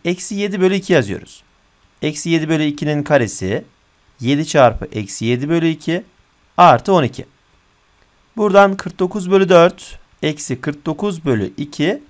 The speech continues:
artı on iki gelir. Buradan şimdi payda eşitleyeceğiz. Paydaları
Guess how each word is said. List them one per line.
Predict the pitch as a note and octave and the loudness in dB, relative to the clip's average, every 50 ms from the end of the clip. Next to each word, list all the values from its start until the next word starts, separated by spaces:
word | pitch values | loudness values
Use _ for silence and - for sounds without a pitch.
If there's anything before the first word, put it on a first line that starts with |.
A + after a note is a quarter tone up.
| _ _ _ _ _ _ _ - | _ _ _ _ _ _ _ 4
artı | - F#3 E3+ C#3 C#3 - G#3+ | 6 8 8 8 6 4 4
on | G3+ F#3 | 4 4
iki | E3 - - A#2 | 2 0 -2 -6
gelir. | G#2 F#2 C#2+ C#2 - - _ _ _ _ _ _ _ _ _ _ _ _ _ _ _ _ _ - | -6 -6 -8 -10 -16 -20 _ _ _ _ _ _ _ _ _ _ _ _ _ _ _ _ _ -4
Buradan | A3 G3+ E3+ D#3+ E3+ F3+ | -2 0 2 2 2 0
şimdi | - - D#3 F3+ G#3 | 0 -2 -4 -4 2
payda | G3 G3+ F3+ E3+ D#3 | 6 6 6 6 6
eşitleyeceğiz. | D3+ C3+ - - - A2 F#2+ F2+ E2+ A#1 - - - _ _ _ _ _ _ _ _ _ _ _ _ _ _ _ _ _ _ _ _ _ _ _ _ _ _ _ _ _ _ _ _ _ _ - | 2 0 -2 -4 -8 -10 -10 -10 -12 -14 -14 -18 -20 _ _ _ _ _ _ _ _ _ _ _ _ _ _ _ _ _ _ _ _ _ _ _ _ _ _ _ _ _ _ _ _ _ _ -2
Paydaları | A#3 A3 G3+ F#3 F#3 F3+ F3+ F3 F3 F3 E3+ - | 2 2 4 4 4 4 4 4 4 4 2 2